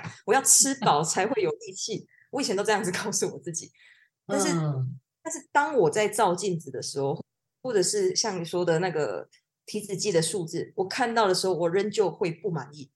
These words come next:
Speaker 1: 我不满那臃肿的我自己，我也知道说要饮食控制，要规律的训练，但是我太在意别人对我的看法了。我害怕在健身房训练的时候被认出来，因为我不知道为什么我的辨识度好像还蛮高的，可能是以前就一头金发的关系。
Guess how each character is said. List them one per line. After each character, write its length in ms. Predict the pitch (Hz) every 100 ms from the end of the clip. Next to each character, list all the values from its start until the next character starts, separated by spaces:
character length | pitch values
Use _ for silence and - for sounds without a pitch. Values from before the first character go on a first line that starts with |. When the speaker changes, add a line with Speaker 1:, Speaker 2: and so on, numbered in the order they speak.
| -
Speaker 1:
我 120 | 175
不 260 | 170 - 277
满 200 | 180 185
那 80 | 214
臃 260 | 208 214
肿 240 | 220 165 143
的 100 | 143
我 140 | 139
自 140 | 190
己， 140 | 180 147
我 120 | 285
也 100 | 240
知 160 | 220 233
道 140 | 220
说 180 | 208 202
要 160 | 196
饮 120 | 165 151
食 160 | -
控 260 | - 185 160
制， 140 | 165
要 120 | 165
规 200 | 165 165
律 120 | 170 165
的 80 |
训 300 | 147 - 156
练， 160 | 151 147 - - -
但 140 | 240
是 120 | 254
我 120 | 202
太 240 | 170 247 196
在 220 | 196 180
意 120 | 180
别 220 | 170 156
人 140 | 151 156
对 120 | 175
我 140 | 139
的 80 | 139
看 260 | - 165 147
法 120 | -
了。 140 | - _ _ _ -
我 100 | 180
害 220 | 262 226
怕 120 | 247
在 140 | 233 226
健 180 | 214
身 160 | 196 196
房 200 | 175 151
训 200 | - 180
练 140 | 175
的 80 | 156
时 140 | 147 147
候 80 |
被 180 | 147 175
认 220 | 156 147
出 200 | 135 -
来， 80 | 127
因 120 | 156
为 240 | 180 170 - _ _ _ _ _ _ _ -
我 120 | 160
不 120 | 180
知 80 | 208
道 80 | 202
为 60 | 208
什 80 |
么 100 | 160
我 80 | 135
的 60 | 156
辨 200 | 208 175
识 160 | 175
度 300 | 170 170 - -
好 200 | - 151
像 180 | 190
还 100 | 160
蛮 360 | 139 127 139 147
高 200 | 131 135
的， 140 | 123
可 140 | - 156
能 100 | 165
是 160 | 214
以 140 | 170 156
前 260 | 156 143
就 100 | 156 175
一 120 | 175
头 220 | 185 151
金 260 | 151 165 160
发 140 | 127
的 100 | 127
关 160 | 139 127
系。 240 | - -